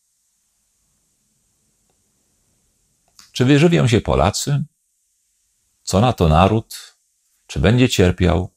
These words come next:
To ówczesnego rządu nie obchodziło. Rząd miał się wyżywić sam. Te słowa Jerzego Urbana bardzo wówczas komunistom zaszkodziły.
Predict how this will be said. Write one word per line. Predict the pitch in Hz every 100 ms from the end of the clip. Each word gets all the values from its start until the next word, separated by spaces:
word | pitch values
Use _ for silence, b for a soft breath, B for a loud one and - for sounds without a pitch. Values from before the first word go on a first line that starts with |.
| _ _ _ _ _ _
To | - 156 180
ówczesnego | - 104 98 90 98 87
rządu | 80 80 78
nie | 71
obchodziło. | 67 - 67 62 - - _ _ _ _ -
Rząd | 82 113 - - _
miał | 76 71
się | 76 95
wyżywić | 92 90 107 -
sam. | - - - - _ _ _ _ _ _ _ _ _ _ _ _ _ _ _ _ - B B B B
Te | 98
słowa | - 110 123 85 71 82 -
Jerzego | 80 92 92
Urbana | - 80 76 98 69 67 - _ _
bardzo | 76 71 110 131 101 85 78 - _
wówczas | 73 82 87 - 92 -
komunistom | - 73 73 73 - 69
zaszkodziły. | 73 71 - 73 - -